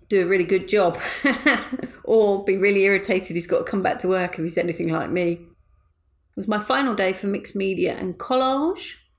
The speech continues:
and my final piece that I did, I started it last week and I finished, well, I didn't finish it, but I got a long way through it today. I am really chuffed with,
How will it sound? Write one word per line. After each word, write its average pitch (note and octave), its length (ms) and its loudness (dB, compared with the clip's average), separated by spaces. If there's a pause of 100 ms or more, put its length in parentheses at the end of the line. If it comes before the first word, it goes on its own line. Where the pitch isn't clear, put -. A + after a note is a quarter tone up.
(280)
and F#3+ 340 0 (160)
my F#3 140 0
final F#3 360 -2
piece F3 420 -4
that - 140 -6
I E3+ 120 0
did, E3+ 360 2
I E3 120 -4
started G3+ 420 -2
it - 120 -2
last E3+ 260 -2
week D3+ 280 -2
and D3+ 120 -4
I D3+ 80 -2
finished, E3 480 -6
well, D#3 200 -2
I D3+ 40 -2
didn't F3 300 -6
finish D3 380 -4
it, E3 320 -6 (100)
but F3 120 0
I D#3+ 100 -2
got F3+ 160 0
a F3+ 40 2
long E3 160 0
way D#3+ 160 -2
through E3+ 260 -2
it - 80 -4
today. C#3+ 520 -2 (220)
I F3 120 0
am E3 320 -2
really F3 440 2
chuffed - 460 -12
with, - 260 -14